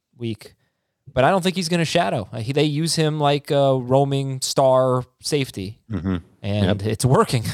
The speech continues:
Speaker 1: <laughs> He's making a lot of plays all over the field. I don't know what he's gonna do, but I think the, I
Speaker 2: All
Speaker 1: think
Speaker 2: I know
Speaker 1: Bra-,
Speaker 2: is
Speaker 1: I
Speaker 2: that
Speaker 1: think
Speaker 2: when Brady has a big game, Godwin usually comes through, and
Speaker 1: I think
Speaker 2: so far
Speaker 1: Brady's
Speaker 2: that's been the case this year.
Speaker 1: Brady's gonna carve him up next week.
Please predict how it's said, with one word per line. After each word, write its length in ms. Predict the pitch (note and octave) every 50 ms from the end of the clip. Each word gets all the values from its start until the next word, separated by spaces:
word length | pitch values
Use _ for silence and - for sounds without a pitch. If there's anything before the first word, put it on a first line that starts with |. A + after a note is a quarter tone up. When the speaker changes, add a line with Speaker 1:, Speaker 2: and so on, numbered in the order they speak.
| - -
Speaker 1:
<laughs> 520 | G#3+ F3 - - - - - - - _
He's 160 | - - - -
making 220 | C#3 D3 D#3 C#3
a 40 | B2+
lot 160 | B2+ B2+ B2
of 60 | B2
plays 260 | - C3 C3 C3+ A#2+
all 140 | A2 G#2 G#2 A2
over 140 | G#2+ G#2+
the 80 | G#2 G2
field. 300 | - - A2+ A2 G2 F#2+ - _ _ _ _ _ _ _ _ _ - _ _ _ _ _ _ _ _ _ -
I 80 | A#2+ B2
don't 80 | D#3
know 60 | E3 E3+
what 60 | D3+
he's 120 | A#2+ G#2 A2+
gonna 140 | G#2 G2+
do, 200 | F#2+ G2 G2 G2 F#2 _ _ _ _ _ _ _ _ _ _ _ _ _ _ _ _ _ _ _ _ _ _ _ _ _ _
but 240 | A2+ G#2+ G#2+ A2 - _ _ _ _ _ _ _ _ _ _ -
I 120 | A2+ D#3
think 180 | F#3 G3+ F3 -
the, 200 | D3 C3+ C3 C3 -
I 40 | A#2
Speaker 2:
All 120 | B2+ C#3 D3
Speaker 1:
think 100 | D3 D3+
Speaker 2:
I 20 |
know 80 | D3 C#3+
Speaker 1:
Bra-, 40 |
Speaker 2:
is 60 | C#3 C3
Speaker 1:
I 60 | C#3+
Speaker 2:
that 40 | B2
Speaker 1:
think 80 | A2 G#2
Speaker 2:
when 120 | G#2+ G#2+ G2
Brady 400 | G2+ G#2+ A#2 B2+ C3+ C3+ C#3 C3
has 180 | C3 B2+ A#2
a 40 | B2+
big 220 | G#2+ A#2+ C3 A#2+ A#2
game, 300 | A#2+ C3 B2 B2+ B2+ B2
Godwin 440 | G2+ A2 G2+ G2+ G#2+ G#2 G#2+ G#2+ G#2
usually 360 | G2+ G2+ F#2+ F#2 G2 G2 F#2+
comes 280 | E2+ - F#2+ F#2 F2 -
through, 300 | - F2+ D#2+ - D#2+ - - _
and 80 | - F#2
Speaker 1:
I 40 | -
think 100 | D3+ D3+
Speaker 2:
so 40 | A2
far 60 | A2+ B2+
Speaker 1:
Brady's 240 | B2 A#2+ A2 F#2 F#2
Speaker 2:
that's 140 | F2+ - -
been 120 | - F#2 F2+
the 60 | E2+
case 280 | - - F#2+ E2+ - -
this 180 | F#2 E2 -
year. 300 | - D#2+ D#2 - F#2+ - -
Speaker 1:
Brady's 200 | C#3+ D#3 C3 C3+
gonna 100 | B2 A2
carve 260 | - - A2 G#2 F#2+
him 140 | G2 G2 F#2
up 160 | F2 - E2+
next 260 | F#2+ - - - -
week. 300 | - - - - -